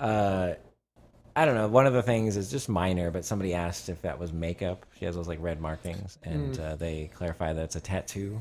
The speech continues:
Speaker 1: It's a, it's a permanent thing. Like, "Oh." Uh, but the thing that caught my attention the most
Speaker 2: What is she, a fucking Yakuza?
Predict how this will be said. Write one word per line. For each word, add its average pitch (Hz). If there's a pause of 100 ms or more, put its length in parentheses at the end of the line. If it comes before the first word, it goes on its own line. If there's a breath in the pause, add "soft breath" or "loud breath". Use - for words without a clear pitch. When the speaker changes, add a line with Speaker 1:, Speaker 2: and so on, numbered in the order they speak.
(140)
Speaker 1:
It's -
a, 82 (600)
it's -
a -
permanent 82 (180)
thing. 95 (100)
Like, 214
"Oh." 196
Uh, 127
but 147
the 165
thing 202
that 151
caught 131
my 123
attention 104
the 90
most 95
Speaker 2:
What 185
is 131
she, 135
a 113
fucking 156
Yakuza? 180